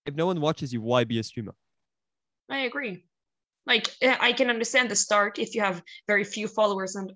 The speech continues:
Speaker 2: in the start and you gi-, gi-, gi-, give up because no one watches you. I mean, you can still try,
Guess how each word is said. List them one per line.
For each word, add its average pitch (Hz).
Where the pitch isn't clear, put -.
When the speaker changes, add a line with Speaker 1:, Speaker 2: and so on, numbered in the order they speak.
Speaker 2:
in 214
the 202
start 202
and 196
you 185
gi-, 208
gi-, 196
gi-, -
give 220
up 208
because 196
no 190
one 190
watches 190
you. 226
I -
mean, 208
you 269
can 269
still 285
try, 226